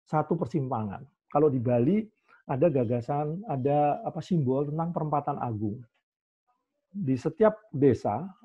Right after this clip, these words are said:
ada satu perempatan agung. Disitulah menjadi satu node-nya, titik utama dalam, eh, mengembangkan desa itu. Nah,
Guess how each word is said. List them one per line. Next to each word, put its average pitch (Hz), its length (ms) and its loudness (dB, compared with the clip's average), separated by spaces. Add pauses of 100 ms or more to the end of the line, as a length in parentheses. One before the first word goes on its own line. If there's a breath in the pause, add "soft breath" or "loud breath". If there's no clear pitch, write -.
(120)
ada 147 320 0
satu 156 320 -4
perempatan 135 480 -2
agung. 117 240 -2
Disitulah 160 560 0 (320)
menjadi 123 320 0 (140)
satu 170 500 -2
node-nya, 143 720 0
titik 147 320 -2
utama 143 480 -4
dalam, 131 380 0 (420)
eh, 131 220 -2
mengembangkan 127 500 0
desa 117 320 -2
itu. 110 220 -8
Nah, 104 160 -8